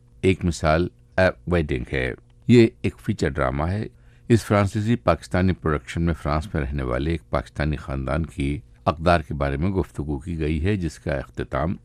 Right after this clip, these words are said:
اس وقت ایک ٹریجڈی پر ہوتا ہے جب اس خاندان کی بیٹیوں میں سے ایک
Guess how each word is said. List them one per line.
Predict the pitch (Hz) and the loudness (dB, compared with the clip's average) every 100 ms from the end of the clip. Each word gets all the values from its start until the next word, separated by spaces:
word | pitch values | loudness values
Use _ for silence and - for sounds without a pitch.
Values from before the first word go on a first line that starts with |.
| - | 0
اس | 120 - | 0 2
وقت | 110 92 - | 0 0 -2
ایک | 98 87 | 0 0
ٹریجڈی | 92 87 85 95 | 0 2 0 -2
پر | - 71 | -4 -6
ہوتا | 80 - 76 | -6 -4 0
ہے | 87 | 0
جب | 78 85 76 - | 0 0 0 -4
اس | - 104 | -2 -2
خاندان | - 82 78 82 82 | -2 -2 2 2 0
کی | - | -4
بیٹیوں | 65 71 - - | -4 -4 -4 -2
میں | 80 76 | -2 -2
سے | - 65 | -4 -4
ایک | 76 65 | -2 -4